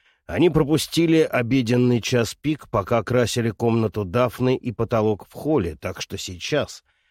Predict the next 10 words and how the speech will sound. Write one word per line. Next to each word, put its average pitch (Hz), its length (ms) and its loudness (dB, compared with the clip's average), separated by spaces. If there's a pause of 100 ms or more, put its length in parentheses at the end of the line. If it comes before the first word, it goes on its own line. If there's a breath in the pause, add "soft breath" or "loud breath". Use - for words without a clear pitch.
(180)
Фрэнк 139 380 0
заметил 143 480 2
несколько 139 540 0
свободных 117 640 0
столиков 127 580 -2
с - 20 -8
чистыми 110 640 -4
приборами 131 760 -2 (320 loud breath)
и 123 120 -4
красно-белыми 110 1120 0